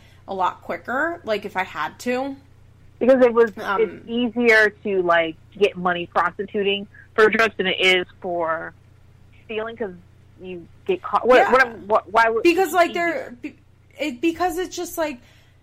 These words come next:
Speaker 1: to prostitute, like, you just put your, an ad up on Backpage. I mean, it's changed a little bit 'cause, like, Backpage is down, but, like, you could just, like, put y-, y-, an ad up on Backpage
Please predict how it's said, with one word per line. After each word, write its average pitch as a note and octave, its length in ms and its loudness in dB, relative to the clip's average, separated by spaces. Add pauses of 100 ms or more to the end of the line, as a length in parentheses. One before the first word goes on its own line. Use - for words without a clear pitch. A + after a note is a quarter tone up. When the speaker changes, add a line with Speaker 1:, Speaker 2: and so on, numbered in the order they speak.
(1160)
Speaker 1:
to D4 140 -8
prostitute, D#4 680 -6
like, E4+ 160 -8
you C#4 120 -8
just C4 180 -10
put C4 160 -10
your, A#3+ 320 -8 (100)
an A3+ 120 -6
ad G#3 180 -4
up G3+ 140 -8
on F#3+ 120 -8
Backpage. - 880 -10
I A#3+ 60 -10
mean, A3+ 180 -8
it's G#3 160 -14
changed G#3 380 -12
a A#3+ 40 -14
little A3+ 160 -12
bit A#3 220 -12
'cause, G#3 160 -16
like, G3+ 140 -16
Backpage F#3+ 480 -10
is F#3+ 180 -20
down, G#3+ 440 -8 (380)
but, A#3+ 100 -10
like, A#3 140 -8
you B3 120 -8
could C#4 120 -10
just, B3+ 140 -14
like, A#3 300 -10
put A#3 260 -10 (560)
y-, G3 140 -20 (480)
y-, G#3+ 160 -12
an G#3+ 100 -4
ad G3 220 -2
up G3 100 -14
on F#3 140 -12
Backpage - 800 -10